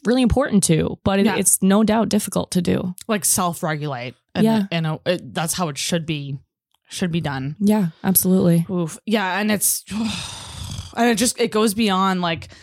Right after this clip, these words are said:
Speaker 2: the, again, it goes beyond, it, it takes what could be simple,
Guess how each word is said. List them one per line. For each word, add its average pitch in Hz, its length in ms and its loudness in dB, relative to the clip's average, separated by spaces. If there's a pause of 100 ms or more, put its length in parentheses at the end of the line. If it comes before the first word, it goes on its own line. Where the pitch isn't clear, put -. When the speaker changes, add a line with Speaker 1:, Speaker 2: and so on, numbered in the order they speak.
(120)
Speaker 2:
the, 165 120 -8 (360)
again, 202 360 -2
it 202 80 -4
goes 247 200 4
beyond, 208 260 0
it, 185 240 -2
it 254 140 -2
takes 311 460 0 (420)
what 226 220 -2
could 359 220 0
be 330 140 2
simple, 220 680 0